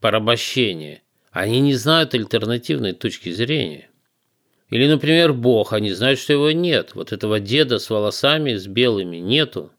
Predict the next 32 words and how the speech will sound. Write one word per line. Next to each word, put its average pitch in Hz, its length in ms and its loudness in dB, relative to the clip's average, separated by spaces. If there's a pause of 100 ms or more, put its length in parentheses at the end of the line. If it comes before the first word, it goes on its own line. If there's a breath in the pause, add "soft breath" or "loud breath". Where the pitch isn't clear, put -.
(560)
Его 92 240 -2
действительно 156 560 0
нет, 160 360 0
и 95 40 -6
никто 87 300 -8
не 110 140 -4
оспаривает. 80 720 -2 (580 soft breath)
Понимаете, 147 460 0
люди 147 260 0
знают, 135 420 2
кто 143 180 0
такой 127 440 0
там 110 340 -2 (320 soft breath)
какой-нибудь 92 720 -4 (320)
Джонни 139 420 0
Депп. 117 420 0 (440)
Все 135 300 -2
знают. 104 480 -4 (600)
Там 92 160 -4
какая-нибудь 123 360 0
Анджелина 123 640 0
Джоли, 120 460 2
я 101 300 0
не 107 120 -2
знаю, 117 260 0
кто - 180 -8
там 98 220 -8
у 98 60 -6
них 90 220 -8
там. 82 260 -8 (560 loud breath)
Кирилл 147 300 2
Серебренников. 107 920 0